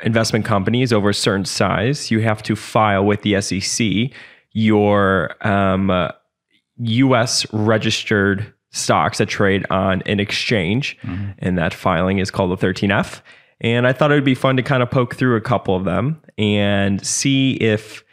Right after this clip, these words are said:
Speaker 1: there's a theme or a style or something that, you know, sticks out to us, and just kind of pop them in quick F S and, you know, just see what people are buying nowadays. Now, of course, this is of the end of Q four.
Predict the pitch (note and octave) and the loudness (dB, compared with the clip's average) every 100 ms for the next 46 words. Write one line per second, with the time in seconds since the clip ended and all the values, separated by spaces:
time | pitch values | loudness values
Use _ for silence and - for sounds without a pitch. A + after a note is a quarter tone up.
0 | _ _ _ - G#2 F2+ G2 - A#2+ A2+ | _ _ _ -4 -2 -2 -6 -2 0 2
1 | A2+ A2+ A2+ - F2+ - - A2 G#2 G2+ | 0 -2 -4 -4 -4 -4 -2 2 2 2
2 | G2+ G2 G2 - G2 F#2+ G2 G2 G2 F2+ | 2 0 -2 -2 -2 0 -2 0 0 0
3 | D#2+ G2+ C#2+ - G#2+ - C#3 C3 B2 G#2+ | -2 -6 -6 -4 -4 0 0 2 2 2
4 | F#2+ - - - - _ - G2+ G2 G2 | 2 -2 -12 -16 -20 _ -2 0 0 -2
5 | - A2 F#2+ - _ - A#2 - G#2 G2+ | -2 -2 -2 -6 _ -2 0 2 2 2
6 | F#2+ - G#2+ F#2+ - F#2+ - G2+ G2+ - | 0 -2 -2 -2 0 0 0 -4 -4 -10
7 | - F3+ C#3 - C#3 C3 B2+ - C3+ B2+ | -4 0 0 2 2 4 2 0 -2 2
8 | B2 A#2 C3+ A2+ F2 F#2 G2+ A2 - B2 | 2 2 2 2 0 0 0 0 0 -2
9 | A2+ A#2 - A2 G2+ A2 G#2 G2 G2+ - | 0 -2 0 -2 0 0 0 0 -2 0
10 | G#2 G#2 G2+ F#2 - G#2+ - A#2+ F#2+ G2+ | 0 2 0 -2 -2 -2 0 2 2 2